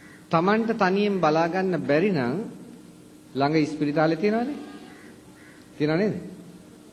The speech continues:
හොඳ ඩෝක්ටර් කෙනෙක් චැනල් කරන්න. හොඳ ඩෝක්ටර් කෙනෙක් චැනල් කරලා ඉස්සෙල්ලා ගිහිල්ලා බලාගන්න හොඳ පිරිමියෙක්ද ගෑණියෙක්ද කියලා.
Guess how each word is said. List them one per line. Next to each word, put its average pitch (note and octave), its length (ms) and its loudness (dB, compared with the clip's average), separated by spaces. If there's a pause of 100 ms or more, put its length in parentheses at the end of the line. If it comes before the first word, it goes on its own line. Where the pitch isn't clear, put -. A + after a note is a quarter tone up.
(140)
හොඳ F3+ 200 0
ඩෝක්ටර් F3 420 2
කෙනෙක් F#3+ 320 -4
චැනල් C3+ 340 -4
කරන්න. F#2+ 300 -8 (1700)
හොඳ E3+ 160 0
ඩෝක්ටර් F#3 340 2
කෙනෙක් A3+ 280 -2
චැනල් F#3+ 360 0
කරලා C#3 420 -2 (420)
ඉස්සෙල්ලා G#3+ 420 0
ගිහිල්ලා G3 300 0
බලාගන්න F3 600 0
හොඳ F3 300 0
පිරිමියෙක්ද G3 680 0
ගෑණියෙක්ද D3+ 640 0
කියලා. D2+ 360 -10